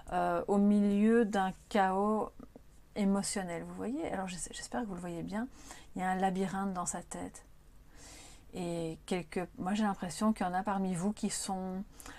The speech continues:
par moments comme pris dans ce labyrinthe, à moitié immergés, à moitié, euh, enfoncés dans ce mental qui, qui trouve pas l'issue, mais lui il la connaît.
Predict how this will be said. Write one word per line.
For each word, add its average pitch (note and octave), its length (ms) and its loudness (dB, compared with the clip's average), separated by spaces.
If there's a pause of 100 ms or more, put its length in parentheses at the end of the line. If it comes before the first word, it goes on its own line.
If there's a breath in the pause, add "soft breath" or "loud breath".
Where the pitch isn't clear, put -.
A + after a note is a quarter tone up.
(140)
par F#3+ 180 0
moments G3 300 4
comme G#3+ 280 4
pris - 300 0
dans G3 160 2
ce F#3+ 140 -4
labyrinthe, F3+ 640 -4
à F3+ 100 -2
moitié F#3 440 0
immergés, F3+ 580 -6
à F3+ 80 -4
moitié, F3 400 -8
euh, F3+ 320 -4 (560 loud breath)
enfoncés G3+ 580 2
dans G3+ 160 4
ce - 140 0
mental G3 480 2
qui, F3 440 -6 (320 loud breath)
qui G3+ 120 -2
trouve - 320 -4
pas A3+ 140 6
l'issue, G#3+ 540 2 (400 loud breath)
mais F#3+ 120 0
lui G#3 260 8
il G#3+ 120 6
la F#3 120 0
connaît. E3 420 -4